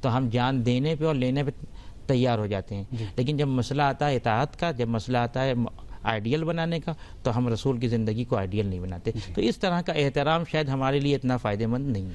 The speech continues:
Speaker 2: اور ظاہراً یہی ہماری پسماندگی کی وجہ بھی ہے کہ ہم نے زندگی میں ان کی زندگی کو شامل نہیں کیا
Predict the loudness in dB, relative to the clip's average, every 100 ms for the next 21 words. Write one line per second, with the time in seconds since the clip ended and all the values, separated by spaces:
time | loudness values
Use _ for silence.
0 | -4 0 4 4 2 2 2 2 2 2
1 | 2 2 2 2 2 4 4 4 2 2
2 | 2 2 2 2 2 2 2 4 4 4
3 | 4 2 2 4 4 4 4 2 0 2
4 | 4 6 4 4 2